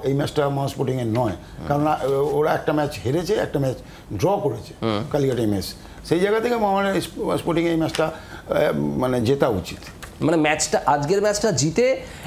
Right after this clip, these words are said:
Speaker 2: একটা
Speaker 1: আর
Speaker 2: মনোবল বাড়িয়ে
Speaker 1: মনোবলটাকে,
Speaker 2: রাখা।
Speaker 1: হ্যাঁ, মনোবলটাকে একটু বাড়িয়ে নেওয়া। যে ম্যাচটা ড্র করেছে সেটা একটা, আগে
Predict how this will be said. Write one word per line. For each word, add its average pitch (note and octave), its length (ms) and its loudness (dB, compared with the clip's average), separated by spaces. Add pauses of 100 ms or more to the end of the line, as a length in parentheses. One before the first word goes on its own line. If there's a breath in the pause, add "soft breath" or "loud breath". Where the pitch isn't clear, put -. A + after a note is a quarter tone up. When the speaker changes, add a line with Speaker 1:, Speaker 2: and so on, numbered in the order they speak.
(100 loud breath)
Speaker 2:
একটা - 120 2
Speaker 1:
আর F3+ 60 2
Speaker 2:
মনোবল E3+ 160 4
বাড়িয়ে F#3 160 4
Speaker 1:
মনোবলটাকে, E3+ 320 6
Speaker 2:
রাখা। B2+ 160 4
Speaker 1:
হ্যাঁ, A#2 100 2
মনোবলটাকে C#3 460 4
একটু B2 180 0
বাড়িয়ে G#2+ 240 4
নেওয়া। F#2+ 200 0
যে A#2+ 140 0
ম্যাচটা D#3 400 2 (280 loud breath)
ড্র E3 200 4
করেছে D3+ 340 0 (540)
সেটা F3 180 4
একটা, E3+ 180 2
আগে E3 300 4